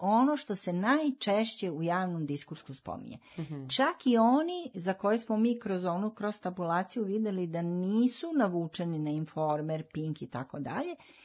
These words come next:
Speaker 1: su koristili te formulacije koje se neprestano u javnom diskursu vrte.
Speaker 2: A je to
Speaker 1: I to
Speaker 2: dobro
Speaker 1: je
Speaker 2: ili
Speaker 1: op-,
Speaker 2: loše?
Speaker 1: pa naravno da je loše.
Speaker 2: <laughs>
Speaker 1: Dakle, to je opasnost. Vi možete sebe da ograničite, da niste na Informeru, da niste na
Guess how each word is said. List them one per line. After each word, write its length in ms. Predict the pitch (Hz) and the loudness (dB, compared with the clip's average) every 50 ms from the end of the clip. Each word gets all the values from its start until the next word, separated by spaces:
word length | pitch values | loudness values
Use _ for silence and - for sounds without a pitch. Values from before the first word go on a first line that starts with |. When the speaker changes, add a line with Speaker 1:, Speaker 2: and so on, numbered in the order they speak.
| - _ | -20 _
Speaker 1:
su 200 | - - - 208 | -6 -4 -2 -2
koristili 840 | 202 - 208 202 196 214 226 254 285 277 - - 370 381 359 277 - | 0 2 2 2 4 4 4 2 2 0 -2 -2 -2 0 2 0 0
te 200 | - 214 220 226 | 2 2 2 2
formulacije 840 | 226 - 196 175 170 165 165 165 170 175 190 214 220 - - 262 247 | 2 0 -2 -2 0 0 0 2 2 2 2 0 0 -2 -2 0 0
koje 360 | 233 - - 180 175 175 196 214 | -2 -2 -2 0 0 0 0 -2
se 200 | - - 180 175 | -4 -4 -4 -2
neprestano 1160 | 175 175 180 190 208 247 302 311 - - 262 254 240 - - - 214 202 202 196 196 190 - - - _ _ - | 0 0 2 4 4 4 4 4 2 0 0 0 -2 -2 -2 0 0 0 0 0 -2 -2 -4 -8 -18 _ _ -2
u 100 | 156 156 | 2 4
javnom 500 | 170 165 170 185 185 180 165 143 139 131 | 6 6 6 6 6 4 2 2 0 0
diskursu 480 | 131 135 - - - 143 - - - | -2 -4 -6 -8 -10 -10 -10 -10 -12
vrte. 220 | - - - - - - - - - - - | -12 -12 -14 -16 -16 -16 -16 -18 -8 -2 -2
Speaker 2:
A 40 | |
je 80 | 160 156 | 0 0
to 180 | 156 - - 185 | 2 6 6 8
Speaker 1:
I 60 | 185 | 8
to 120 | 196 208 | 10 12
Speaker 2:
dobro 240 | 240 233 254 285 320 | 12 12 12 12 12
Speaker 1:
je 80 | - 262 | 12 12
Speaker 2:
ili 100 | 226 190 | 12 12
Speaker 1:
op-, 80 | 180 151 | 10 10
Speaker 2:
loše? 320 | 139 135 131 123 - - | 8 6 6 4 4 6
Speaker 1:
pa 120 | 147 147 | 6 8
naravno 360 | 151 160 156 165 190 220 240 233 | 10 10 10 10 10 8 8 8
da 100 | 226 214 | 8 8
je 60 | 202 | 10
loše. 280 | 185 170 170 - - 202 185 175 170 | 10 8 8 6 6 6 6 6 6
Speaker 2:
<laughs> 140 | 180 294 262 | 6 6 6
Speaker 1:
Dakle, 240 | 180 185 - 220 208 | 6 8 8 8 6
to 240 | 202 - - 269 349 | 8 6 6 4 6
je 140 | 370 339 285 | 6 8 8
opasnost. 720 | 226 220 - 180 147 139 139 - - 135 131 131 - - | 6 6 6 4 4 4 4 2 0 -2 -2 -2 -6 -6
Vi 260 | 143 160 208 254 302 | -2 0 2 2 4
možete 760 | 294 254 226 208 208 214 247 294 359 359 359 339 - - 254 | 6 6 6 6 6 6 6 6 4 4 0 -2 -2 -2 -4
sebe 400 | 240 - - 202 196 190 208 220 | -2 0 2 2 2 2 2 2
da 120 | 202 190 | 2 2
ograničite, 840 | 180 175 170 165 156 147 143 143 147 143 - - 113 - - 107 104 - _ _ _ _ _ _ _ | 0 2 2 2 2 4 4 2 2 0 -2 -4 -4 -4 -4 -6 -6 -8 _ _ _ _ _ _ _
da 140 | - 165 165 | 0 2 2
niste 760 | 170 175 180 180 180 190 196 202 214 226 226 226 - 269 277 | 4 4 4 4 4 4 6 8 8 8 6 6 4 4 6
na 100 | 269 233 | 6 6
Informeru, 560 | 185 156 147 - 143 127 120 123 127 127 123 | 4 0 -2 -2 -2 -2 0 0 0 0 0
da 120 | 127 147 | -2 -2
niste 440 | 156 165 175 196 214 226 - - 285 | -4 -4 -2 -2 -2 -4 -2 -2 0
na 140 | 269 262 208 | 2 2 0